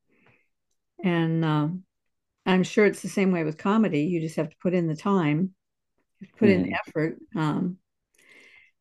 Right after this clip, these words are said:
Speaker 1: I, once in a while, I see some of these movies about comedians, and they're sitting there with their little joke cards. <laughs> They've got so many joke cards, you know, um, and they try them out on audiences, and, and they don't all land, you know.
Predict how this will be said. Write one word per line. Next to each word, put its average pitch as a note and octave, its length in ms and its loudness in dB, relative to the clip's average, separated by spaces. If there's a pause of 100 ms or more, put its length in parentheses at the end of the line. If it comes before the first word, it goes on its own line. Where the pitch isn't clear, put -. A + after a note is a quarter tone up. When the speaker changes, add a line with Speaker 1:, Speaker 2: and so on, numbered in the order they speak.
(160)
Speaker 1:
I, - 100 -16 (120)
once B3 280 6
in A#3 80 6
a A3+ 40 6
while, G#3+ 180 6
I F#3+ 120 6
see A3+ 220 0
some G#3+ 220 0
of G3 60 0
these F3+ 200 0
movies G3 380 2
about D#3+ 260 -4 (280)
comedians, F3+ 680 2
and E3+ 120 -4
they're D#3+ 180 0
sitting G3 460 2
there D#3+ 140 0
with D#3+ 140 0
their E3 120 2
little E3 220 2
joke E3+ 340 0
cards. E3+ 420 2 (360)
<laughs> - 380 -18
They've A3+ 200 2
got B3+ 200 2
so A#3+ 120 2
many A#3 240 6
joke A3 360 2
cards, E3 300 -4
you E3+ 80 0
know, D#3+ 200 -4 (640)
um, E3+ 400 2 (320)
and G3 220 4
they F3 140 2
try F#3 300 0
them F3 160 0
out F3 180 0
on E3 160 -2
audiences, E3 720 -2
and, - 340 -6
and E3+ 180 -2
they E3 120 4
don't G3+ 260 4
all A#3+ 240 4
land, C4 480 0
you D#3+ 100 -6
know. D#3 300 -4